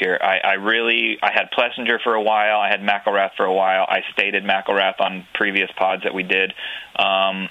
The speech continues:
<clears throat> and I ended up going McElrath. And then when he hole shot the heat race, I was like, "Yes." I was like, "That's what I thought would happen. He gets good starts." That's why I took him.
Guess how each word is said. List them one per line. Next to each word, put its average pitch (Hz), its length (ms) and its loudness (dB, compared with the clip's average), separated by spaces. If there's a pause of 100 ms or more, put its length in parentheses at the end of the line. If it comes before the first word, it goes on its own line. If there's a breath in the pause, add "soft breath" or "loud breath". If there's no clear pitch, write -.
<clears throat> - 100 -20
and 98 680 0
I 95 160 4
ended 110 200 0
up 104 100 -4
going 107 260 0
McElrath. 92 520 0
And 92 160 0
then 95 160 0
when 95 100 0
he 92 80 -2
hole 101 160 0
shot 98 220 0
the 95 60 -2
heat - 160 -2
race, 120 220 0
I 104 60 0
was 92 120 0
like, 90 140 -2
"Yes." 110 220 2 (500)
I 95 140 0
was 90 80 -4
like, 90 180 -2
"That's - 200 0
what 98 100 2
I 90 120 -2 (120)
thought 117 280 2
would 110 100 -2
happen. 107 300 0
He 101 100 -2
gets 98 240 -2
good 104 220 -2
starts." 95 380 0
That's 95 220 -2
why 95 220 0
I 92 40 0
took 95 220 -2
him. 92 260 -4